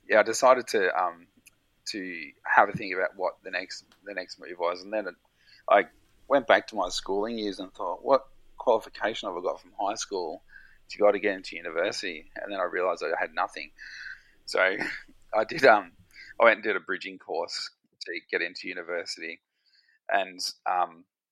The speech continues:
I, I, I had a, um, I saw an ad in the paper one day. I was, I was actually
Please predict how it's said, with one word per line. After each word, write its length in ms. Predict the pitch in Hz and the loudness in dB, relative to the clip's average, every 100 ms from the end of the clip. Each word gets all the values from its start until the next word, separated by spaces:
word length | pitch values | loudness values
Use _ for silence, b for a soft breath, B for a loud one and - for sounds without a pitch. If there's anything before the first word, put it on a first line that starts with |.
| _ _ _ _ _ _ - | _ _ _ _ _ _ 6
I, 120 | 113 - - | 6 6 4
I, 140 | 113 - - _ _ _ _ _ - 95 | 4 2 -12 _ _ _ _ _ -2 8
I 80 | |
had 140 | 127 147 | 10 12
a, 180 | 143 107 | 10 8
um, 360 | 95 87 82 _ _ _ _ _ | 4 2 -8 _ _ _ _ _
I 60 | 117 | -2
saw 160 | - 180 | 4 4
an 80 | - | 8
ad 220 | 104 104 | 10 8
in 60 | 120 | 6
the 80 | |
paper 340 | 117 - 101 107 | 0 2 2 2
one 160 | 95 | 0
day. 60 | 87 | 4
I 140 | 85 90 | 4 4
was, 200 | 92 - _ _ - | -2 -14 _ _ -8
I 40 | |
was 60 | 113 | -4
actually 460 | 117 - 82 69 | -4 -4 -10 -14